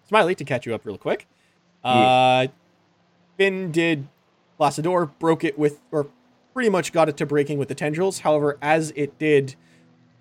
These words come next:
Speaker 1: you and Axel noticed a small red creature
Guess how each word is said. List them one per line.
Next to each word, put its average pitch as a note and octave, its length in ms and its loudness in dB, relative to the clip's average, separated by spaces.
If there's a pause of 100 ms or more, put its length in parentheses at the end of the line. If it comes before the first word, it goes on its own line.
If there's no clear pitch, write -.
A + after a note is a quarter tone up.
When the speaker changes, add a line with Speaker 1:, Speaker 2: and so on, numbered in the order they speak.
(120)
Speaker 1:
you E3+ 340 -2
and C#3+ 180 -2
Axel D3 360 -2
noticed C#3 460 0 (100)
a C#3 480 0
small D#3+ 400 -2
red D#3+ 240 -4
creature C3+ 480 -6